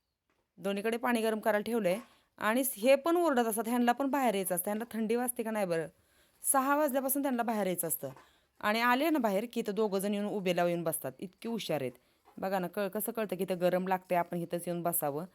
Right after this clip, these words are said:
आता काय करतील, मामा धार काढतील आणि ह्या दोघांना आहे ना दूध प्यायला देतील. खूप दोघं जण हुशार आहेत. तर, अ,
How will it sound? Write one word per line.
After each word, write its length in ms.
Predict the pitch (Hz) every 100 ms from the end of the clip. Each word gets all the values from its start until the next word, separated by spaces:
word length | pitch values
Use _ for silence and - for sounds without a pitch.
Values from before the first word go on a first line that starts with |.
| _ _ _
आता 140 | 156 180
काय 160 | 196
करतील, 280 | 202 220 208
मामा 280 | 196 185 175
धार 220 | 190 180
काढतील 440 | 185 208 202 196 269 - -
आणि 180 | - 185
ह्या 100 | 202
दोघांना 400 | 202 208 190 190
आहे 120 | 208
ना 140 | 247 190
दूध 140 | 185
प्यायला 280 | 185 175 156
देतील. 240 | 143 143 139
खूप 240 | - 233
दोघं 220 | 208 226 190
जण 100 | 185
हुशार 360 | 180 - 151
आहेत. 100 | 127 127 _ _ _ -
तर, 120 | 175
अ, 380 | 175 185 185 185